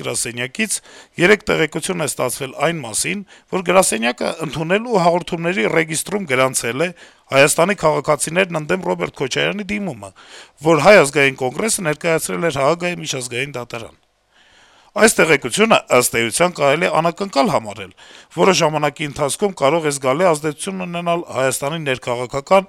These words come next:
և առավելապես ներիշխանական զարգացումների համատեքստում։ Հաագայի միջազգային դատարանի որոշումը, ըստ էության, նպաստավոր է թե ընդդիմության, թե նաև իշխանության համար, քանի որ սա նաև Սերժ Սարգսյանին ևս մի քայլով կամ գոնե մի քայլով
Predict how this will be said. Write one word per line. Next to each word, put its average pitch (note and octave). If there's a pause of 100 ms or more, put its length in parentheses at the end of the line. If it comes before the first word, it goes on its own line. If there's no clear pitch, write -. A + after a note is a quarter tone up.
(140)
և B2+ (160)
առավելապես F3
ներիշխանական B2+
զարգացումների D3+
համատեքստում։ D#3+ (480)
Հաագայի A3+
միջազգային F#3
դատարանի D#3+
որոշումը, C#3 (180)
ըստ D3
էության, C3+
նպաստավոր C3+
է -
թե G#3+
ընդդիմության, A#2+ (120)
թե D#3+
նաև G#3
իշխանության G#3
համար, G2 (440)
քանի F3
որ G3
սա F3+
նաև F#3
Սերժ E3+
Սարգսյանին E3
ևս G3
մի C#3+
քայլով A#2+
կամ C#3
գոնե F#3
մի D3
քայլով A#2+